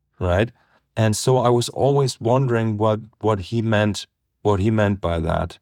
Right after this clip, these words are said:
that, like, is basically describing, like, the stars and, like, you know, like, watching, watching the night sky, I guess, you know, <laughs> something like that. And, uh, dreaming about, about that. And then,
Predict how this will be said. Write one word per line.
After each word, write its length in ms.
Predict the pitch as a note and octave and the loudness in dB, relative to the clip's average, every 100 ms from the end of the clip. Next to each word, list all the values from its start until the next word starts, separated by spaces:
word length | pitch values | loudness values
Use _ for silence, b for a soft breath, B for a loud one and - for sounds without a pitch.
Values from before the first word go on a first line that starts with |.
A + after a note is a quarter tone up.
| b b b b b | b b b b b
that, 360 | G#2 F#2 F#2 F2+ _ _ - | -2 0 -2 -6 _ _ -8
like, 200 | G2+ F#2 | -4 -4
is 100 | F#2 | -6
basically 520 | - G2+ G2+ G#2 G#2 G2+ | -4 -2 -2 -4 -4 -2
describing, 840 | F2+ - G2+ G2+ G2 F#2+ F#2 F2 | -4 -4 0 0 2 0 -2 -2
like, 260 | F2 F2 - | -4 -4 -6
the 100 | F#2 | -10
stars 640 | - F#2 F2 F2 F2 - | -4 -2 0 0 -2 -4
and, 300 | E2 E2 E2 - | -6 -4 -6 -6
like, 180 | F2 E2 _ _ | -8 -8 _ _
you 100 | F2+ | -6
know, 220 | F2+ G2+ | -2 0
like, 180 | F2 E2+ - | -2 -4 -2
watching, 520 | F2 - E2+ E2 D#2+ _ _ _ _ _ _ _ _ - | -4 -2 -4 -4 -8 _ _ _ _ _ _ _ _ -8
watching 340 | E2+ - F2 | -6 -4 -2
the 100 | E2+ | 0
night 280 | E2+ F#2+ G2 | 2 0 0
sky, 460 | - D#2 D#2 D#2+ | -2 0 0 0
I 60 | E2 | 0
guess, 380 | E2 D#2+ E2 - | 0 -2 -2 -2
you 100 | F2 | 0
know, 220 | F2 A2+ | 2 2
<laughs> 120 | - | 0
something 260 | G2+ - - | -2 -4 -8
like 180 | F#2 - | -8 -6
that. 140 | E2 E2 _ - B B B | -8 -8 _ -18 B B B
And, 420 | F#2+ F#2+ G2 F#2+ - | 0 2 2 -2 -2
uh, 220 | F#2 F2+ | -2 0
dreaming 460 | F2+ A2 A2 G#2 | 2 2 2 2
about, 440 | G2+ F#2+ F2+ F2+ F2 _ _ _ _ - | 2 0 0 0 -4 _ _ _ _ -6
about 300 | F2+ F2+ F2+ | -2 0 0
that. 300 | F#2 F#2 F#2 B B B B B - | 0 0 -2 B B B B B -6
And 220 | G#2 F#2 | -2 0
then, 560 | G2+ C3+ B2+ G#2 A2+ | 2 2 2 0 -4